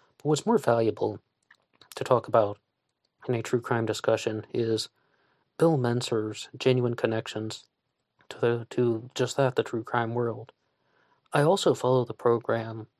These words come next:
the Tate LaBianca radio program hosted by Brian Davis and Tonna Laufenberg. They brought up Maury Terry and his theories on the Manson Son of Sam connection,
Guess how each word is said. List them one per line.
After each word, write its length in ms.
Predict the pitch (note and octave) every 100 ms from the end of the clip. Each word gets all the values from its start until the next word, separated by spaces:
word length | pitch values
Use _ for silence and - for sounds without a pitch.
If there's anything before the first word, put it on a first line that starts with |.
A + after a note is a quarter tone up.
| _
the 100 | -
Tate 220 | - A2+
LaBianca 520 | A#2 A2+ A#2 A2+ A2+
radio 280 | A#2 A#2 A#2
program 420 | - A#2 - A#2
hosted 340 | A2+ A2+ - G#2+
by 340 | G#2+ A2 A#2 - _ _ _
Brian 320 | C3 B2 A#2
Davis 380 | A#2 A2+ A2+ A2+
and 120 | A2
Tonna 260 | - B2+
Laufenberg. 760 | A2+ A#2 A2+ - A2 G#2 G#2+ A2+ - _ _ _ _ _ _ - C3
They 120 | C3
brought 300 | B2+ D#3+ E3
up 280 | B2+ - - _ _ _ _ _ _ -
Maury 340 | C3+ C3 A#2+
Terry 580 | G#2+ - A#2 A2 G#2+ A#2 _ _ _ _ _ _ _ -
and 100 | B2+
his 180 | B2 -
theories 340 | B2 A#2 A#2
on 220 | A#2+ A#2 - _ _ _ _ _
the 400 | C#3 C3 B2+ A#2 -
Manson 640 | C3 E3+ E3+ - E3 D3
Son 260 | - C3+ C3
of 140 | A#2
Sam 420 | - B2+ A#2+ A2+
connection, 640 | - A2 G#2 G2+ - -